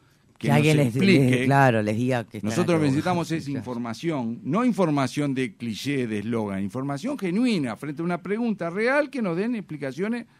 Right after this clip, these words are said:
Speaker 1: reales, con la seriedad que amerita. Nosotros sentimos que nos ningunean. Y esto del otro día corrobora que sí nos ningunean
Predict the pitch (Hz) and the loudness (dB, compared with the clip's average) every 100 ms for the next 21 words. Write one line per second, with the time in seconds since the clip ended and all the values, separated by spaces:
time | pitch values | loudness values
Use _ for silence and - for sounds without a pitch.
0 | _ _ 95 117 151 123 87 - 139 - | _ _ -8 -2 0 0 -4 -10 -18 -18
1 | _ _ _ 101 113 110 123 139 180 247 | _ _ _ -8 -6 -6 -4 0 2 0
2 | - 202 165 135 123 143 139 - 92 104 | -2 -4 -2 0 0 2 0 -2 -6 -4
3 | 170 190 151 147 180 208 165 131 120 107 | -4 -2 -2 -2 0 -2 -2 0 0 0
4 | 101 107 127 101 80 - - _ 117 143 | 0 0 0 -2 -6 -14 -20 _ -6 2
5 | 233 226 214 202 202 208 214 226 233 247 | 2 2 2 2 2 0 0 2 2 2
6 | 247 - _ _ _ _ 127 123 135 147 | 0 -10 _ _ _ _ -2 0 2 4
7 | 185 185 185 214 233 _ _ _ - 123 | 6 6 6 2 -2 _ _ _ -10 -8
8 | - 196 247 156 90 85 78 147 139 | -6 0 2 2 -2 -8 -10 -14 -16